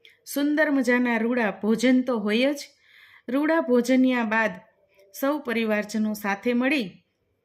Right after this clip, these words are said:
અને ખૂબ સુંદર મજાના રાસની રમઝટ પણ બોલાવી શકો છો. સ્નેહ મિલનમાં જે પણ કુટુંબીજનો આપણને મળેલા છે, તો એ પળોને સુંદર વાતોથી વાગોળવી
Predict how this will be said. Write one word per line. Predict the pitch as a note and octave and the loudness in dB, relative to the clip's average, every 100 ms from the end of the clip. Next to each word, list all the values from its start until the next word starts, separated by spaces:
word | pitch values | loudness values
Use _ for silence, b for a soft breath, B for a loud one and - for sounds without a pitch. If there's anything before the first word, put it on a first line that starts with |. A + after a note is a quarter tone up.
| _ _ _ _ _ _ | _ _ _ _ _ _
અને | G3+ A#3 A3 E3+ - _ _ | -2 0 0 -4 -12 _ _
ખૂબ | C#4+ A#3 | -8 -6
સુંદર | - B3+ B3+ C4 | -2 0 0 0
મજાના | A#3+ A#3 A3 A3+ A3 G#3+ - | 0 0 -2 -2 -4 -6 -10
રાસની | - G3 G3 G3 A#3+ A#3 | -6 -2 -2 -2 -4 -2
રમઝટ | G3+ G3+ G3 A#3 A#3 | -2 -2 0 -2 -2
પણ | B3+ | -6
બોલાવી | A#3+ B3 B3+ B3+ | -4 -2 -2 -4
શકો | B3 B3+ C4 | -4 -6 -4
છો. | C4 C4+ C#4+ - _ b b b b b b | -4 -6 -8 -10 _ b b b b b b
સ્નેહ | - - C#4 F#4 F4 | -10 0 0 0 0
મિલનમાં | D#4+ C#4+ B3+ B3+ C4+ G#3 F3+ - _ _ _ - | 0 2 4 4 2 0 -6 -16 _ _ _ -2
જે | B3 | 0
પણ | B3 D#4+ | 0 -4
કુટુંબીજનો | D#4 B3+ C4+ C4+ C4+ - A#3+ A#3+ A#3+ G3 F3+ _ | -4 -8 -4 -2 -2 2 2 2 0 -4 -10 _
આપણને | G#3 G3+ A3+ A#3+ | -12 -6 -2 -2
મળેલા | A3 G#3 A3 C4+ A3+ G3 | 0 0 0 2 0 -2
છે, | - F3+ E3+ _ b b b b _ _ | -6 -10 -12 _ b b b b _ _
તો | C4+ C4+ - - | -6 -6 -8 -2
એ | D4+ F#4 | 0 0
પળોને | F#4+ - C#4+ C4 C4+ C#4 D4+ E4 | -4 -4 0 2 2 2 0 -2
સુંદર | - C#4 C4+ C#4+ D#4 | -2 0 2 2 0
વાતોથી | C#4 A#3+ A3+ A#3 B3 B3+ B3 | 0 0 -2 -4 -6 -4 -4
વાગોળવી | G#3 G3 G#3 B3 B3+ G3 F3 D#3 | 0 -2 0 0 0 -2 -6 -10